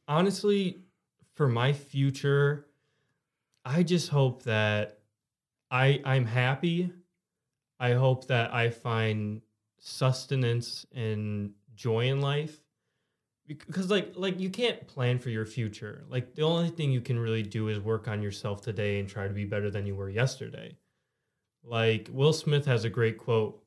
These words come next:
uh, when he's making The Pursuit of Happiness. He said, "You don't set out to build a wall.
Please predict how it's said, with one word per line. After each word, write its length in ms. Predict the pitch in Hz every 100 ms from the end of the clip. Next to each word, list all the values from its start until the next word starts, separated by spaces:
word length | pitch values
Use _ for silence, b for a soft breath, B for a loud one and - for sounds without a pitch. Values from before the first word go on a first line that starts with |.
| _
uh, 280 | 120 110 107
when 160 | 110
he's 220 | 117 113 110
making 560 | 113 110 107 107 101
The 200 | 110 104
Pursuit 340 | 101 - - 120
of 100 | 104
Happiness. 480 | 110 104 110 101 -
He 80 |
said, 340 | 110 117 107 101 b b b _
"You 120 | 131
don't 180 | 170 185
set 180 | 185 156
out 160 | 135 127
to 60 |
build 220 | 120 123
a 60 | 117
wall. 480 | 110 110 117 113